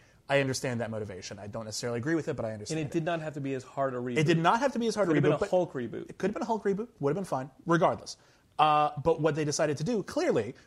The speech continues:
Speaker 1: was we c-, no one's gonna be able to do what Sam Raimi does. There is no other Sam Raimi right now.
Speaker 2: Right.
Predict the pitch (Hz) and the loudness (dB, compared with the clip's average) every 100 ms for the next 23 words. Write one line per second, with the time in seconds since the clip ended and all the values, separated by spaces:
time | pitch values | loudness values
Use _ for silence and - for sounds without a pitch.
0 | - 151 147 143 139 139 - - 156 185 | 0 2 2 0 -6 -6 -10 -6 0 2
1 | 202 165 170 151 139 135 123 - 120 113 | 2 0 0 2 2 0 -2 -4 -6 -6
2 | 104 95 110 135 160 156 156 143 131 123 | -8 -10 -6 -2 0 0 -2 -2 0 0
3 | 120 - 123 107 104 92 87 85 80 - | -2 -2 -4 -6 -10 -14 -16 -16 -16 -18
4 | - - 90 | -16 -12 -12